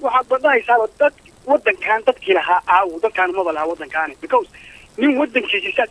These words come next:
u gelaya. Nin, nin inuu dhisuu rabaa, nin inuu dumiyuu rabaa, nin waa majaxaabinayaa, nin ninkii wixii wax wadi lahaa buu labadaba wad ku dhegan yahay. Marka, waxa weeye, lacagtaas iyada ah in laga fiirsado oo, mataqaanaa, meeshii ay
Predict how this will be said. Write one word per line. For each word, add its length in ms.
u 120
gelaya. 300
Nin, 280
nin 160
inuu 180
dhisuu 260
rabaa, 260
nin 100
inuu 240
dumiyuu 320
rabaa, 240
nin 120
waa 120
majaxaabinayaa, 760
nin 160
ninkii 220
wixii 260
wax 160
wadi 220
lahaa 220
buu 120
labadaba 280
wad 120
ku 80
dhegan 320
yahay. 100
Marka, 320
waxa 200
weeye, 240
lacagtaas 560
iyada 260
ah 160
in 200
laga 160
fiirsado 560
oo, 200
mataqaanaa, 540
meeshii 400
ay 100